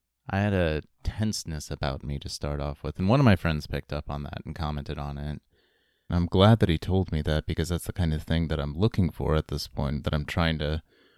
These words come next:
work out and get right so that I don't keep making those kinds of errors or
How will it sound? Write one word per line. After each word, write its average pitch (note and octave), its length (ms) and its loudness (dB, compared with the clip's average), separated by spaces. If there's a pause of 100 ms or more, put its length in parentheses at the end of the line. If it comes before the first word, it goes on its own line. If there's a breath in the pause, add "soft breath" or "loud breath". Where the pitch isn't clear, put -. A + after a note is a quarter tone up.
(140)
work F#2 340 2
out E2+ 280 2
and D#2+ 180 -4
get E2 180 0
right D#2 420 0
so - 180 0
that D#2+ 140 0
I E2 80 0
don't D#2+ 260 -2
keep D#2+ 240 -2 (160)
making F2 520 2
those D#2+ 200 2
kinds E2 300 2
of D#2+ 140 -2
errors D#2 540 -2
or D2 260 -2